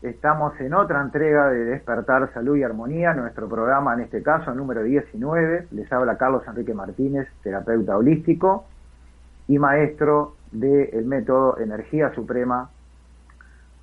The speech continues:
Premium Healing a nivel mundial. Recuerden, como siempre les digo,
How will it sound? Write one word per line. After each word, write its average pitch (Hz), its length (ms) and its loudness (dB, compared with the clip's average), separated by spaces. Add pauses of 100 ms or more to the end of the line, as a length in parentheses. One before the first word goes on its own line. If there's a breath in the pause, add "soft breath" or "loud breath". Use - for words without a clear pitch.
(280)
Premium 120 340 -2
Healing 160 540 2
a 110 100 -8
nivel 110 240 0
mundial. 139 540 2 (1300)
Recuerden, 147 500 2
como 113 200 -8
siempre 120 300 -6
les 110 140 -4
digo, 160 480 2